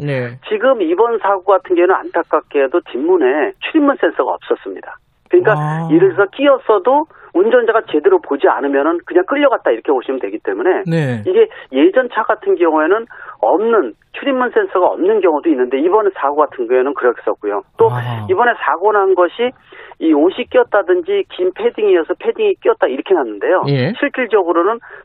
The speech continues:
Speaker 2: 손이 끼었습니다.
Speaker 1: 아.
Speaker 2: 그러니까 사람이 낀 상태로 그냥 끌려갔다고 보시면 될 것 같아요.
Speaker 1: 음흠.
Speaker 2: 그래서 굉장히 안타까운 사고였었는데 어떻게 보면은 아직 경찰에서 완전 조사가 끝나서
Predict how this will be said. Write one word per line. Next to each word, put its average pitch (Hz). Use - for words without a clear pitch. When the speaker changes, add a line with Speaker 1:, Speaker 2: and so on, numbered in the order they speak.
Speaker 2:
손이 320
끼었습니다. -
Speaker 1:
아. 131
Speaker 2:
그러니까 139
사람이 233
낀 277
상태로 233
그냥 381
끌려갔다고 240
보시면 113
될 104
것 -
같아요. 113
Speaker 1:
음흠. 147
Speaker 2:
그래서 131
굉장히 202
안타까운 185
사고였었는데 147
어떻게 -
보면은 214
아직 175
경찰에서 175
완전 143
조사가 143
끝나서 185